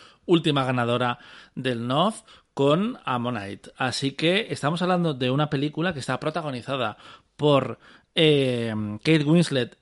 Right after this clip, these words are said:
y Saoirse Ronan, en un momento que, que Kate estaba en una, unos años un poco perdida antes de reencontrarse y convertirse en la reina de la fiesta con,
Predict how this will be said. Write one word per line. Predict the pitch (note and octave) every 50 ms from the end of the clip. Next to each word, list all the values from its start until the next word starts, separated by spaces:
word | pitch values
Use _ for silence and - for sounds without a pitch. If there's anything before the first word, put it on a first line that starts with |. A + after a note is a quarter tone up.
| _ -
y | F#3+ F3+ F#3+ E3+ C3+ A#2 - _ _ _ _ -
Saoirse | - - C#3+ C3+ - - D3
Ronan, | C#3+ E3 F#3+ F#3+ F3+ F3+ F#3+ A3 C#4+ E4 - - - - - - _ _ _ -
en | E3 D3+ C3+ C3 C3
un | C#3 D3+
momento | E3 E3 D#3+ E3+ E3+ G#3+ E3
que, | D3 B2+ - -
que | - E3 D#3 C#3+ C3+ C3+ C3 B2+ B2+
Kate | D3 D3+ E3+ G#3 G#3 G#3+
estaba | D3+ - - D#3 E3+ F#3+ A3+ A#3 - - _ _ _ _ _ _ _ - _ -
en | F3 D3 C#3+ D3 D#3
una, | E3+ F3+ F#3 F#3 F#3+ G#3+
unos | F#3+ F3 D#3 D#3 E3+ E3 -
años | E3+ F3+ F#3 E3+ D3
un | F#3 F3 D#3+ D3
poco | F3 F#3 F3 F#3 E3
perdida | F3 D3+ D3 D#3 F#3 F#3 E3 C3+ A#2 - D#3
antes | D#3+ F3 F3+ E3 D3+ C#3 C3 A#2 -
de | D3 D#3 D#3 C3+ - - - - - - _ -
reencontrarse | - C3+ C#3+ C3+ B2+ C3+ C3 B2+ B2+ D3 E3+ F3+ - - B2 A#2 -
y | - C3 C3 A#2+
convertirse | - C3 B2 A#2+ B2 - A#2 D3 D3 - C#3+
en | B2
la | A#2+ A#2+
reina | A#2 B2+ C3+ D3 D#3 D3+ C#3 C3+
de | C3
la | C3 B2
fiesta | - D3+ D#3 D3+ - - B2 A2 A2 - -
con, | - B2+ B2+ B2+ B2 A#2 A2+ A2+ A2 G#2+ G#2+